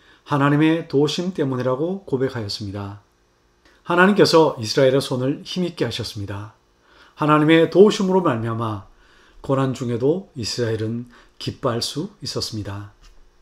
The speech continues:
넷째, 에스라의 귀환입니다. 먼저 귀환한 사람들은 아무것도 없는 곳에 성전을 세우고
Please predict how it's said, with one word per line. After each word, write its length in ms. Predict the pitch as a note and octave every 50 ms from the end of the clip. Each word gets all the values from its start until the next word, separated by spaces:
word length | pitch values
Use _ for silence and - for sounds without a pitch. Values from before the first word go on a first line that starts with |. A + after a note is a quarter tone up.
| _ _ _ _ _ _ _ _ _ _ _
넷째, 640 | - A#2+ A#2+ B2 A#2+ - - B2+ A#2+ C3+ G3+ - - - _ _ _ _ - - - - _ _ _ _ _ _
에스라의 600 | D#3 D3 - F#3 E3+ D#3 D3+ D3+ E3 G3+ G#3+ G#3+
귀환입니다. 760 | - - D3 C#3 C3 B2 A2+ G#2+ G#2 G#2 G2 F#2+ F#2 - - - - _ _ _ _ _
먼저 420 | - B2+ C3 C#3 C#3 E3+ G3 F#3+ G3
귀환한 320 | - D#3+ D3+ D#3 D#3+ E3+
사람들은 680 | E3 D#3+ D3 C3 C3+ C3+ A2+ B2+ C#3 D3 C3+ G#2 F#2+ G2 G2+ _ _ _ _ _
아무것도 560 | - A#2 B2 C3 D3 E3+ G3 A3 A3 - G3+
없는 220 | F3+ E3+ E3+ F3+ F3+
곳에 480 | E3+ D#3 C#3+ - D3 C3+ A#2 G2+ - - _ _ _ _
성전을 480 | - - - C3+ C3 C3 C3+ C3 C3 B2+
세우고 600 | A#2+ - C#3 A#2+ A2+ G#2+ A2+ B2+ E3 G3+ - -